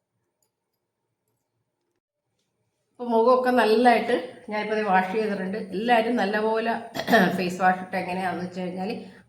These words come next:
കഴിഞ്ഞ ദിവസം ഞാനൊരു, ആ, വീഡിയോ ചെയ്തായിരുന്നു നമ്മുടെ, ആ, പിന്നെ നാച്ചുറലായിട്ട്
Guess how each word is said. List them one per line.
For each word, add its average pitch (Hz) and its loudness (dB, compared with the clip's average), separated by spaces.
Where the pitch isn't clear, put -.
കഴിഞ്ഞ 208 -2
ദിവസം 214 -4
ഞാനൊരു, 196 0
ആ, 185 0
വീഡിയോ 190 0
ചെയ്തായിരുന്നു 180 -2
നമ്മുടെ, 185 4
ആ, - 2
പിന്നെ 170 -4
നാച്ചുറലായിട്ട് 185 0